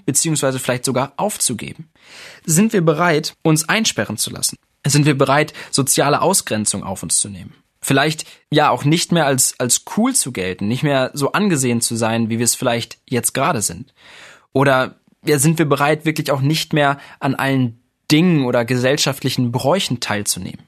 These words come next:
Ist es uns das wert, was immer auch die Konsequenz sein mag? Eine letzte Frage an dich ganz persönlich. Hast du es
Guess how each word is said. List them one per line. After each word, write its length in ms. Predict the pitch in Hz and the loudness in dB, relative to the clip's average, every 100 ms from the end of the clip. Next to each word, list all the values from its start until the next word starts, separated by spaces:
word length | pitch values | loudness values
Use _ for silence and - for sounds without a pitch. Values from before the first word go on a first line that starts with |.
| - | -2
Ist 160 | 170 233 | 0 0
es 120 | 226 | 0
uns 140 | 214 | 0
das 220 | 185 - | 0 0
wert, 240 | 170 180 127 | 0 0 0
was 140 | - | -4
immer 220 | 185 190 | 0 0
auch 100 | 170 | 0
die 100 | - | -2
Konsequenz 560 | 156 156 143 139 143 127 | -4 -2 -2 -2 -2 0
sein 240 | 139 131 | -2 -2
mag? 260 | 85 - _ _ _ _ _ _ _ - | -6 -10 _ _ _ _ _ _ _ -2
Eine 520 | 120 135 135 123 - | 2 4 4 2 0
letzte 340 | 139 156 - - | 2 4 2 -2
Frage 420 | - 156 151 131 | 0 2 2 2
an 120 | 120 | 0
dich 340 | 127 - - - | 0 -2 -4 0
ganz 220 | 139 135 | 0 0
persönlich. 600 | 127 117 110 92 - - _ _ - - _ _ | -2 -2 -2 -4 -10 -16 _ _ -20 -20 _ _
Hast 300 | - 147 - | -4 0 0
du 60 | 165 | 0
es 200 | 143 | 0